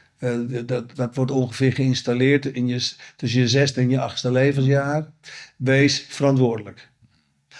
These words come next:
is een mooie, mooie, mooie boodschap. Maar dat is dan wel je leven lang. Dat is zwaar hoor, hè, dat is zwaar. Eh, of we-, wees lief. Jezus, hè, maar altijd maar lief zijn.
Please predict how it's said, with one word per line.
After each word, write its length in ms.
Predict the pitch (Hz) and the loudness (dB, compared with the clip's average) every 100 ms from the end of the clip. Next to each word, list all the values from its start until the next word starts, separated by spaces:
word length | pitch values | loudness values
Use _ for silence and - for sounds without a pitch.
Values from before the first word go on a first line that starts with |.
| - | -18
is 80 | - | -8
een 80 | 120 | 2
mooie, 400 | 131 165 160 135 | 4 6 6 6
mooie, 680 | 127 147 160 135 120 120 120 | 6 6 6 6 4 2 -4
mooie 360 | 127 143 143 127 | 0 4 4 4
boodschap. 580 | 147 135 - 101 98 _ _ _ _ _ | 4 2 -2 -10 -12 _ _ _ _ _
Maar 120 | 123 | -6
dat 140 | 120 | 0
is 100 | 127 | 0
dan 160 | 117 131 | 2 4
wel 120 | 147 | 4
je 120 | 139 123 | 4 4
leven 320 | 123 113 131 | 2 0 -2
lang. 320 | 135 107 101 - 82 - - _ _ _ _ _ _ | 0 -2 -8 -18 -20 -20 -20 _ _ _ _ _ _
Dat 140 | 104 | -4
is 80 | - | -2
zwaar 300 | - 113 101 | 0 -2 -4
hoor, 180 | 104 107 | -8 -10
hè, 180 | 101 98 | -10 -10
dat 80 | 107 | -8
is 120 | 110 | -8
zwaar. 360 | - 104 107 - _ _ - - - - - | -10 -16 -20 -20 _ _ -20 -20 -20 -18 -4
Eh, 200 | 123 123 123 - _ | 0 0 -2 -12 _
of 200 | 143 135 | 0 4
we-, 240 | 147 147 151 | 4 2 2
wees 220 | 151 135 | 0 2
lief. 440 | 139 123 - - _ _ _ _ _ | 2 0 -4 -16 _ _ _ _ _
Jezus, 480 | - - 127 131 | -16 -14 -14 -14
hè, 160 | 120 117 | -12 -12
maar 540 | 123 135 135 - - _ | -12 -12 -14 -20 -20 _
altijd 380 | 156 160 160 131 | -2 -2 -2 -4
maar 140 | 123 | -2
lief 200 | 127 160 | -2 -2
zijn. 320 | - 110 104 | -4 -10 -16